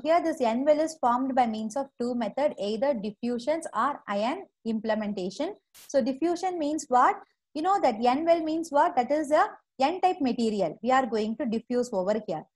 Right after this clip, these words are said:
So the N-type material, the major-, that is the majority carrier is an electron. You know what types of bond it is. Okay. So we are, uh, the N-type material is of pentavalent, uh, uh, pentavalent bond.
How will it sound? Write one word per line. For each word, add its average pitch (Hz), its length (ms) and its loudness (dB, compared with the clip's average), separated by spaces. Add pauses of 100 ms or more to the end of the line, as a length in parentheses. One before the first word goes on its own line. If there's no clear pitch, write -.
(180)
So 302 120 -2
the 247 100 2
N-type 277 420 0
material, 302 640 0
the 220 260 4
major-, 240 420 2
that 240 120 -4
is 330 100 -2
the 277 80 -4
majority 285 480 0
carrier 269 400 2
is 269 140 -2
an 254 120 -2
electron. 240 600 -2
You 247 100 -2
know 302 120 -2
what 262 400 -2
types 262 280 0
of 262 240 0
bond 233 300 0
it 190 160 -4
is. 165 200 -8
Okay. 311 360 -4 (280)
So 285 80 0
we 262 160 0
are, 330 200 4
uh, 226 220 4
the 226 120 -2
N-type 269 380 0
material 262 400 0
is 254 100 -2
of 302 140 -2 (100)
pentavalent, 233 720 0 (240)
uh, 180 240 0
uh, 185 240 2
pentavalent 247 600 0
bond. 226 240 0